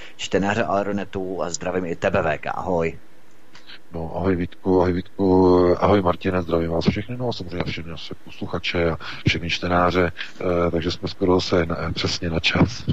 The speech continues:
Speaker 2: <laughs> se čtrnáct minut po termínu, eh,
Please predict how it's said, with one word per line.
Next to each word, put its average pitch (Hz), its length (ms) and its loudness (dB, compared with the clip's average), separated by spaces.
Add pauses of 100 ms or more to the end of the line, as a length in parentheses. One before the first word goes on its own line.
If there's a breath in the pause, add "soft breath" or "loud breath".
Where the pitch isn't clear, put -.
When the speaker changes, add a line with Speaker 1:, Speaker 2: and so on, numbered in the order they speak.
Speaker 2:
<laughs> - 160 2
se - 180 -6
čtrnáct - 640 -6
minut 92 300 -4 (500 loud breath)
po 98 100 -2
termínu, 95 680 0 (100)
eh, 151 100 0